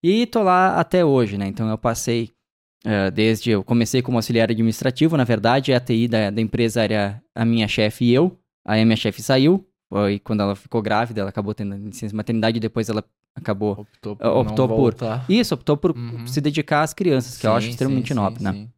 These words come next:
Speaker 2: sim, total.
Speaker 1: E, e aí fiquei sozinho, e aí acabou, aí eu saí de férias, quando eu voltei tinha mais quatro pessoas na equipe pra fazer o que eu tava tocando,
Speaker 2: <laughs>
Speaker 1: aí me deu um alívio, e aí acabou evoluindo. Então eu passei por, eh, analista de suporte, depois analista de infraestrutura,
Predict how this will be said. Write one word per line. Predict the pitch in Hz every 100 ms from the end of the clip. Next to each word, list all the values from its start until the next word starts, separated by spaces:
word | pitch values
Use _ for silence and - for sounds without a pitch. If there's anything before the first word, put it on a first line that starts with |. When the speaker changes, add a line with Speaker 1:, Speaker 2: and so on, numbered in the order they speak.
| _ 87
Speaker 2:
sim, | 110 127 _
total. | - 135
Speaker 1:
E, | 123 120 113 110 101 101 _ -
e | 180
aí | 170
fiquei | - 165
sozinho, | 202 175 208 277 - _ _ _ _ _ _ -
e | 175
aí | 196 156 170
acabou, | 196 190 170 131 160 160 151 -
aí | 107 113
eu | 127
saí | 147 143
de | 175
férias, | - 170 214
quando | - 160
eu | 135
voltei | 135 147
tinha | 160 143
mais | 143
quatro | - 143 -
pessoas | 147 151 143
na | 143
equipe | 143 139
pra | - 135
fazer | 139 135
o |
que | 139
eu |
tava | 127 131
tocando, | 160 - 156 196
Speaker 2:
<laughs> | - - - 165
Speaker 1:
aí | 135
me | 147
deu | 143
um |
alívio, | 151 143 160 190 220 254 233 139 120
e | 202
aí | 247
acabou | 247 262 202 214
evoluindo. | 220 226 202 156 120
Então | 131
eu |
passei | 123 139 - 143
por, | 127 117 107 107
eh, | 110 104 101 101
analista | 104 101 131
de | 120
suporte, | 202 - 165 165 - 156
depois | 123 113 110
analista | 104 -
de | 113
infraestrutura, | - 147 - - 165 165